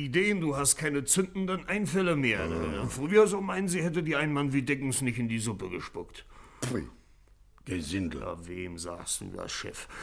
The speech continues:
Speaker 1: Aber wir sind auf sie angewiesen. Chef, wir müssen was unternehmen, sonst hauen sie über die Stränge. Wir sollten diesen Dickens unschädlich machen, ohne dass wir ihn ping-ping.
Speaker 2: Hm.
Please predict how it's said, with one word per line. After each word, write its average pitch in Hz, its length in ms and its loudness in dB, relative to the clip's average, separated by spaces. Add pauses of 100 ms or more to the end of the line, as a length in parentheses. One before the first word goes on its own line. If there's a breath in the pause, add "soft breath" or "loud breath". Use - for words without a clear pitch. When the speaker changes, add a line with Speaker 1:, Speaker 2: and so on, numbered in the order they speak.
(160 loud breath)
Speaker 1:
Aber 95 280 0
wir 98 120 -2
sind 92 220 -4
auf 104 160 -2
sie 107 160 -4
angewiesen. 123 640 0 (580 loud breath)
Chef, - 280 -4
wir 135 100 0
müssen 151 320 0
was 147 160 2
unternehmen, 147 720 0 (280 loud breath)
sonst 131 300 0
hauen 160 180 6
sie 175 80 6
über 160 160 4
die 143 120 4
Stränge. 160 500 0 (480 soft breath)
Wir 143 200 0
sollten 180 440 2
diesen 156 380 0
Dickens 165 520 2 (200 loud breath)
unschädlich 131 680 2
machen, 92 300 0
ohne 170 320 4
dass 110 260 0
wir 101 80 -4
ihn 95 300 -4 (320 loud breath)
ping-ping. 90 640 -4 (460)
Speaker 2:
Hm. 92 320 0